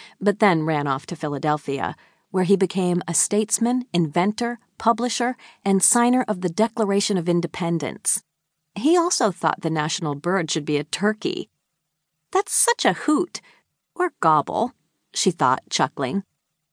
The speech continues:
Charlotte really hoped they'd see some wild turkeys on the adventure she had planned.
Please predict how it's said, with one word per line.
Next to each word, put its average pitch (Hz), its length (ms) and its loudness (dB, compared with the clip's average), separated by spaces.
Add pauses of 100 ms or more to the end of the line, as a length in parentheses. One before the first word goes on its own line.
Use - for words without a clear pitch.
(340)
Charlotte 220 480 2
really 185 440 4
hoped 160 420 -4
they'd 170 240 -4
see 185 160 2
some 160 260 0
wild 156 360 -2
turkeys 165 400 -2
on 160 100 0
the 160 120 -2
adventure 160 440 0
she 165 200 -2
had 156 180 -2
planned. 160 540 -2